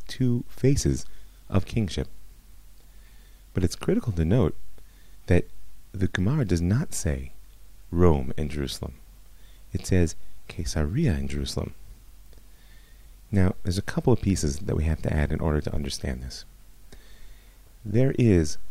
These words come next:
a long battle to come for Am Yisrael. Now,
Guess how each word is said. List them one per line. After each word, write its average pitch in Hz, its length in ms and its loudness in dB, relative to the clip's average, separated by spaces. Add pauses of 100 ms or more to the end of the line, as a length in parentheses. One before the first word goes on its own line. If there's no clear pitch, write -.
a 95 60 2
long 82 480 4
battle 71 280 0
to - 80 -8
come 60 320 -4 (480)
for - 140 -2
Am 78 140 2
Yisrael. 67 360 -4 (760)
Now, 101 260 4